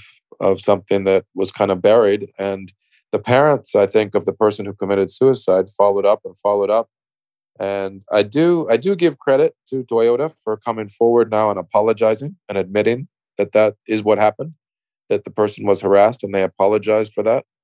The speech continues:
Um, I hope that they I hope that they compensate that family, uh, an extraordinary amount for the pain and suffering they w-, they've gone through and that they're going to go through going forward.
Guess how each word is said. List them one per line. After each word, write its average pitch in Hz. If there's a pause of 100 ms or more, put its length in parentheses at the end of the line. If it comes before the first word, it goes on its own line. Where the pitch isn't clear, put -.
(640)
Um, 98
I 101
hope 123 (120)
that 104
they 101 (220)
I 101
hope 113
that 98
they 101
compensate 107
that 98
family, 107 (180)
uh, 90
an 76
extraordinary 101
amount 98 (200)
for 95
the 95
pain 107
and 95
suffering 98
they 98
w-, 95 (300)
they've 101
gone 104
through 117 (560)
and 110
that 101
they're 98
going 107
to 107
go 107
through 107
going 104
forward. 107